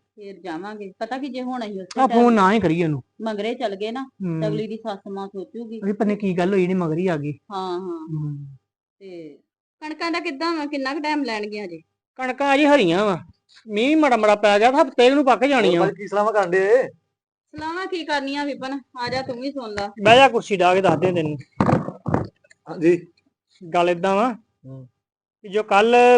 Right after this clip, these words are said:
Speaker 2: ਪੂਜਾ ਨੇ ਬਲਜਿੰਦਰ ਨੂੰ ਬੋਲਿਆ ਨਾ, ਉਹ ਬਿਲਕੁਲ ਸਹੀ ਨਹੀਂ ਬੋਲਿਆ ਤੇ ਨਾ ਸਾਨੂੰ ਚੰਗਾ ਲੱਗਾ ਵਾ।
Speaker 3: ਨਹੀਂ, ਬੋਲਿਆ ਤਾਂ ਗਲਤ ਆ ਨੇ ਵੈਸੇ ਤਾਂ।
Speaker 2: ਉਹ ਬਲਜੇ-, ਉਹ ਕੀ ਸੋਚੂਗਾ ਬਲਜਿੰਦਰ ਦਾ ਘਰ ਵਾਲਾ ਵੀ ਇਹ ਨਹੀਂ ਭੈਣ ਆਪਣੀ ਇੱਜ਼ਤ ਕਰਦੇ ਆ?
Speaker 3: ਨਹੀਂ, ਬੋਲਣ ਦਾ ਤੇ ਵੀਰ ਇਹਨੂੰ ਵੀ ਨਹੀਂ ਪਤਾ ਲੱਗਦਾ।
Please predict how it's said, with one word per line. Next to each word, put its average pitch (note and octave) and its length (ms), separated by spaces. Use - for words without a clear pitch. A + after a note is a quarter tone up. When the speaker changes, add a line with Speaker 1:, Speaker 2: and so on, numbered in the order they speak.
Speaker 2:
ਪੂਜਾ G#3 260
ਨੇ A3 80
ਬਲਜਿੰਦਰ G3 380
ਨੂੰ G3+ 120
ਬੋਲਿਆ G3 320
ਨਾ, A3+ 160
ਉਹ G#3 40
ਬਿਲਕੁਲ G3+ 340
ਸਹੀ A3+ 180
ਨਹੀਂ F#3 120
ਬੋਲਿਆ E3+ 340
ਤੇ F3+ 120
ਨਾ G#3+ 180
ਸਾਨੂੰ G#3 180
ਚੰਗਾ G3 280
ਲੱਗਾ D#3+ 280
ਵਾ। D3 140
Speaker 3:
ਨਹੀਂ, D3+ 160
ਬੋਲਿਆ C#3 280
ਤਾਂ D3+ 80
ਗਲਤ A#2+ 260
ਆ C3 60
ਨੇ B2 100
ਵੈਸੇ G#2 180
ਤਾਂ। - 120
Speaker 2:
ਉਹ A#3 60
ਬਲਜੇ-, A3 380
ਉਹ A#3 100
ਕੀ A#3 300
ਸੋਚੂਗਾ A#3 400
ਬਲਜਿੰਦਰ A3+ 380
ਦਾ - 0
ਘਰ A#3 200
ਵਾਲਾ E3+ 280
ਵੀ B3+ 80
ਇਹ A#3+ 160
ਨਹੀਂ A#3+ 160
ਭੈਣ D#4 200
ਆਪਣੀ B3 280
ਇੱਜ਼ਤ A#3+ 160
ਕਰਦੇ A#3 380
ਆ? A#3 60
Speaker 3:
ਨਹੀਂ, - 960
ਬੋਲਣ D#3 260
ਦਾ D#3+ 120
ਤੇ E3+ 80
ਵੀਰ E3 140
ਇਹਨੂੰ E3 180
ਵੀ F3 40
ਨਹੀਂ F3 100
ਪਤਾ C#3 140
ਲੱਗਦਾ। C3 260